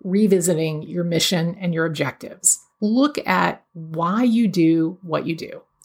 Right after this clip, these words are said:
And, you know, so for example, in the baby formula crisis, if you work on the issue of infant nutrition, your answers might be very simple. They might be as simple as,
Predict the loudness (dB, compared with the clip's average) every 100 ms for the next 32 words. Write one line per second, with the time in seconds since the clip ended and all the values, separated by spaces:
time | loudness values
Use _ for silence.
0 | -2 0 0 -2 -2 0 0 0 -2 -4
1 | -4 -4 -4 -4 -4 -6 -4 -2 0 -2
2 | -2 0 2 4 2 2 0 -4 0 -2
3 | 0 0 2 2 2 0 2 2 2 -2
4 | -2 -2 0 0 2 0 0 -2 -2 -4
5 | -2 2 2 2 2 2 2 0 0 0
6 | 2 2 0 -2 -4 -4 -2 0 4 4
7 | 4 4 2 2 2 2 2 0